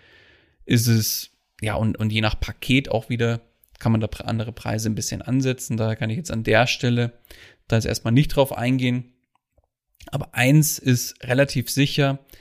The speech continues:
die Kosten dafür liegen im Normalfall deutlich unter deinem eigenen Stundensatz als Unternehmerin oder Unternehmer.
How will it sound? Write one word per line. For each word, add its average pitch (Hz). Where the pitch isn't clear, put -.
die 123
Kosten 123
dafür 143
liegen 165
im 135
Normalfall 123
deutlich 120
unter 117
deinem 110
eigenen 110
Stundensatz 113
als -
Unternehmerin 107
oder -
Unternehmer. 110